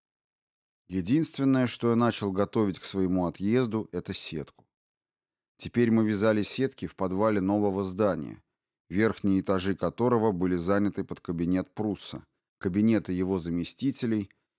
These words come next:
и под различные офисы. Санитары приводили нас в подвал около восьми часов утра. Мы рассаживались на скамейке и вязали сетки целый день при электрическом свете,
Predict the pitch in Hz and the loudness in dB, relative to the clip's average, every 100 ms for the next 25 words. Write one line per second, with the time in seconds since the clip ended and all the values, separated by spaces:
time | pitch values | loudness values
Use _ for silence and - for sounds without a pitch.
0 | _ 92 117 117 117 98 98 - 110 101 | _ -6 -2 2 0 2 -2 0 0 0
1 | 90 90 76 69 - - _ _ _ _ | 0 -8 -8 -10 -12 -14 _ _ _ _
2 | _ _ _ - 104 101 - 151 143 - | _ _ _ -4 0 0 2 4 4 2
3 | 107 104 98 120 113 107 101 - 104 92 | 2 2 2 2 4 2 0 -2 -4 -2
4 | 95 123 120 104 104 - 101 95 92 98 | 2 2 2 -2 -6 -2 -2 -2 -4 -4
5 | 92 92 - 92 - 85 98 78 - _ | -4 -6 -8 -10 -10 -8 -2 -2 -4 _
6 | _ _ _ _ _ _ _ 98 120 135 | _ _ _ _ _ _ _ 2 4 4
7 | - 139 123 104 101 95 - 95 - 110 | 2 2 2 2 2 -2 -2 -6 -2 0
8 | 131 147 139 127 113 _ _ _ 110 120 | 2 2 0 -6 -6 _ _ _ 0 2
9 | 117 139 135 113 - 139 - 123 - 120 | 2 2 2 0 0 -2 -2 -8 -2 0
10 | 110 90 101 123 113 98 95 92 78 101 | 0 0 0 0 0 0 0 0 -2 -2
11 | 98 104 - 104 - 113 104 - - | -2 -6 -4 -4 -2 -2 -2 -2 -8